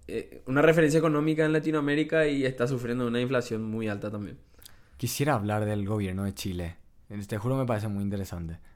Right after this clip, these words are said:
Speaker 2: Algún día podemos hablar de eso.
Speaker 1: ¿Verdad?
Speaker 2: Y
Speaker 1: Podemos hablar de
Speaker 2: sí, y también de la inflación, porque muchas personas creen de que la inflación es algo controlable, que es algo que yo digo, "Bueno, la inflación en mi país va a ser cinco por ciento". No es así. La inflación,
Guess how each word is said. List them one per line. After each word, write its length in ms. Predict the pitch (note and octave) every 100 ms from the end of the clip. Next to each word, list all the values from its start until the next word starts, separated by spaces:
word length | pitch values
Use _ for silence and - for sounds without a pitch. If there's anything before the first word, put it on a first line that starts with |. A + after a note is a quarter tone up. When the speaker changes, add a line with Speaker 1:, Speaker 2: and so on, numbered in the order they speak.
| -
Speaker 2:
Algún 180 | A2+ C3
día 120 | A#2+
podemos 260 | G#2+ G2+ G2
hablar 200 | F#2+ F#2
de 60 |
eso. 80 | G2
Speaker 1:
¿Verdad? 380 | G#2+ A2 A2+ A#2 - - - - - - -
Speaker 2:
Y 60 | -
Speaker 1:
Podemos 280 | D3+ A#2 B2
hablar 300 | A2+ A2 A2
de 160 | G#2+
Speaker 2:
sí, 300 | G2+ G2 F#2+ -
y 80 |
también 280 | C3 C#3+ D3+
de 60 | E3+
la 80 | F3
inflación, 540 | F3 D3 - C#3 C3+
porque 240 | C#3+ C#3
muchas 320 | C#3 C3 C3 D#3+
personas 440 | D#3+ C3 B2+ C3+
creen 460 | - A2+ A#2 C3 - - - - -
de 120 | C3
que 60 | C#3+
la 80 |
inflación 400 | C#3+ C#3 B2+ B2+
es 60 | C#3+
algo 240 | A#2 B2
controlable, 800 | C3 C#3+ C#3+ G#2 F#2 F2 E2 D#2 - - - -
que 140 | A#2+
es 40 |
algo 300 | A#2 A#2+ B2+
que 100 | B2
yo 160 | A#2 A2+
digo, 220 | A2 A2+
"Bueno, 240 | G#2 G#2 G#2+
la 80 |
inflación 340 | A#2 A#2 A#2 C#3+
en 80 | D#3
mi 80 | E3
país 300 | C3+ C3 D#3
va 40 |
a 40 | C3+
ser 140 | C3+
cinco 380 | - B2+ B2+ A#2+
por 100 | G#2+
ciento". 240 | F#2+ F#2
No 140 | G2 G#2
es 100 | B2+
así. 440 | B2+ - G2+ F#2+ - - - -
La 80 | -
inflación, 540 | A2+ A#2 A2 B2 A#2+